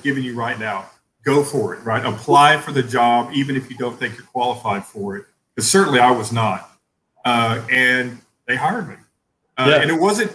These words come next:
Speaker 1: it wasn't until I worked there five years that I finally went to my boss. And I go, "You know, I now finally have the qualifications of the job I've had for five years. I finally now have five years experience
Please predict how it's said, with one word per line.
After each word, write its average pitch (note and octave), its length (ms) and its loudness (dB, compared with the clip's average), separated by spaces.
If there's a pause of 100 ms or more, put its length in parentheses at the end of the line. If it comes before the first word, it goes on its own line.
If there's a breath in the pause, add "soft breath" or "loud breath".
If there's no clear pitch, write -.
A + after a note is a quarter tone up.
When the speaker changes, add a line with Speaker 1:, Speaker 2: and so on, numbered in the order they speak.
Speaker 1:
it C#3+ 60 -8
wasn't F#3 320 -2
until F3+ 140 0
I D3 140 2
worked D3 180 -4
there C3+ 120 -2
five C3+ 380 -4
years C#3 240 -2
that A#2 80 -4
I A2+ 100 -4
finally C#3+ 400 0
went C3+ 220 -4
to - 80 -12
my A#2 180 -4
boss. A2+ 720 -2 (560)
And B2+ 80 -2
I B2+ 40 -6
go, C3+ 60 2
"You D3 160 0
know, F3 640 0
I C3 140 2
now D3 340 2
finally C#3+ 460 -2
have A#2+ 500 -6 (480)
the A#2 60 -8
qualifications C3 920 -2
of A2+ 60 -12
the A2+ 100 -6
job A#2+ 360 -4
I've A2+ 180 -8
had B2 280 -6
for G#2+ 140 -16
five G2 320 -6
years. F#2+ 220 -16
I G#2 80 -8
finally C#3 320 2
now B2 220 2
have A2+ 260 -2
five A2+ 180 -2
years A2 220 -10
experience A2 720 -8